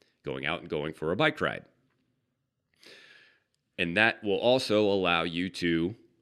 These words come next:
think. It'll also allow you to just pay attention to what's around you instead of have something yelling at you or screaming at you, a screen. So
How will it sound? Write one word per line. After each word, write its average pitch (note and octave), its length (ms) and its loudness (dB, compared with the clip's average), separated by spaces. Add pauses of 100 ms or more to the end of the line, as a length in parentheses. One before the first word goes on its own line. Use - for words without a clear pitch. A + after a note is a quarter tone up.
(160)
think. - 440 -4
It'll B1 180 -8
also F2+ 500 0
allow F2+ 220 0
you F2+ 220 -2
to F2+ 480 -2 (920)
just - 380 -10
pay D#2 160 -2
attention E2+ 400 -4
to F#2+ 100 -8
what's G2+ 220 -2
around A#2 320 2
you C#2 160 -4
instead C#2+ 340 -4
of E2 120 -4
have E2+ 540 0 (200)
something E2 560 -4 (300)
yelling F#2+ 400 0
at D2 180 -4
you D2 120 -6
or F2 60 0
screaming A2 440 0
at C#2 200 -4
you, - 160 -10 (480)
a - 60 -8
screen. A2 460 -2 (2000)
So A#2 440 4